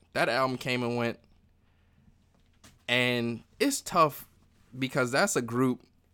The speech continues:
that I've been looking for an album for, for a long time. Their last project was, like, two thousand two or something.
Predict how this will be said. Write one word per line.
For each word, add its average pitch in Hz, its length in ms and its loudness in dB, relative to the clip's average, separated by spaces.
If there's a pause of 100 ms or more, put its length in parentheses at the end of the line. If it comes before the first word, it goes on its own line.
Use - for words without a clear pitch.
(200)
that 127 180 0
I've 143 160 4
been 120 220 2
looking 123 260 0
for 113 220 0
an 107 80 0
album 107 280 0
for, 110 380 0
for 110 240 -4
a 90 60 0
long 110 440 2
time. 110 320 0
Their 131 120 0
last 127 280 0
project 127 360 0
was, 113 120 -10
like, 110 200 -4
two 139 180 -4
thousand 120 420 2
two 147 180 -4
or 123 80 -2
something. 104 360 -6